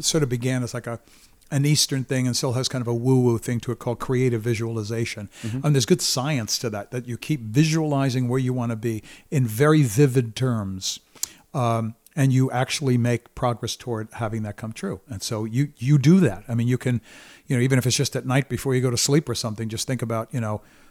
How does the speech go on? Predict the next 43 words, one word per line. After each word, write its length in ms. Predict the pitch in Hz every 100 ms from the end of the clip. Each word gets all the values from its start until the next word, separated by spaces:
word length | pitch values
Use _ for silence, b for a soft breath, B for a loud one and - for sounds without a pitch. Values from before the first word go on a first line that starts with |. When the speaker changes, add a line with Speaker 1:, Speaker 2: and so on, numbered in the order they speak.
| b
Speaker 1:
"Oh 160 | - 120
man, 380 | 117 113 104 95
now, 320 | 107 113 101 _
now 180 | - 120
I'm 120 | 107 98
at 180 | 82
this 140 | 101 90
stage 440 | - 92 85 82
and 160 | - 92
this 200 | - -
is 120 | -
what's 200 | 107 -
happened 400 | - - - -
and 80 | 113
this 140 | 101
has 80 | -
come 180 | - 107
together." 440 | 101 104 104 98 B B B B
And 240 | 123 113 -
that's 280 | 127 151 -
what 80 | 120
actually 320 | 120 - 135
makes 240 | 117 117 -
that 180 | 113
stuff 240 | - 120 117
happen. 400 | 139 156 101 101
You 140 | 117
will 320 | 113 117 170 127
it, 160 | - -
you 140 | 135
will 340 | 123 120 170 131
it 100 | 117
into 300 | 165 123 127
reality. 380 | 120 131 170 104
Speaker 2:
You 20 |
literally 480 | 101 107 98 92 87
will 380 | 82 87 85 80
it 160 | -
into 180 | 87 92
reality. 320 | 87 80 -
Speaker 1:
Exactly 440 | 123 120 135 131 143
Speaker 2:
Yeah, 60 |
Speaker 1:
right. 120 | -